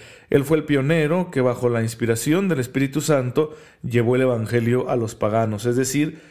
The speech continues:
y llevó el anuncio del evangelio a la, más allá de las fronteras étnicas de los judíos, porque al principio la evangelización estaba concentrada en los judíos que vivían en, en la diáspora, es decir, no solo en Palestina, sino en otros lugares del Imperio Romano.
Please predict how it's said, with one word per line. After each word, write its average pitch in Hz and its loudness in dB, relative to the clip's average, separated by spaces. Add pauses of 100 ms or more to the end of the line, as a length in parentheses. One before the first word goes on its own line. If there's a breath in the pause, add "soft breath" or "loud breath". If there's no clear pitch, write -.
(200 loud breath)
y 123 0
llevó 120 2
el 127 0
anuncio 143 -2
del 135 0
evangelio 131 -2
a 127 0
la, 123 0
más 127 -4
allá 131 2
de 127 0
las 117 -2
fronteras 117 -2 (320 loud breath)
étnicas 123 -2
de 110 0
los 104 -2
judíos, 117 -2 (220 loud breath)
porque 117 0
al 123 2
principio 123 -2
la 127 2
evangelización 113 -4
estaba 120 -2
concentrada 120 -2 (280 soft breath)
en 131 0
los 113 0
judíos 117 0 (380 loud breath)
que 123 0
vivían 120 2
en, 110 -4
en 120 -4
la 110 -2
diáspora, 110 -2
es 113 -2
decir, 123 -2
no 123 0
solo 123 0
en 117 -4
Palestina, 131 -2 (200 loud breath)
sino 117 -2
en 120 0
otros 127 0
lugares 120 2
del 117 0
Imperio 113 0
Romano. 107 -2